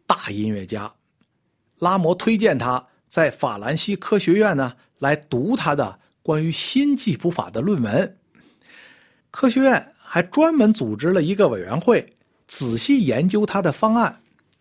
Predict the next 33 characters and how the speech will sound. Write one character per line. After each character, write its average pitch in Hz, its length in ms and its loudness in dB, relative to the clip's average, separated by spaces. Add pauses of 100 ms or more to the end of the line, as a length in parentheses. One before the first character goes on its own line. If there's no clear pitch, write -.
(280)
结 196 160 4
果 147 160 4
呢， 147 260 0 (380)
给 117 180 0
了 156 100 2
两 113 200 0
条 127 180 -2
结 117 220 -2
论。 185 200 0 (840)
第 180 280 0
一， 233 220 2 (600)
一 254 240 4
六 226 240 6
六 240 160 4
五 104 220 0
年， 110 380 -4 (200)
方 277 460 2
济 175 260 0
各 110 200 -4
会 175 200 4
修 220 260 0
士 139 380 -2
苏 - 280 -4
埃 240 200 2
蒂 226 240 -4 (360)
提 170 400 0
出 214 260 0
过 117 220 2
类 139 280 2
似 131 240 -6
的 104 100 -6
设 110 220 -2
想。 - 260 -12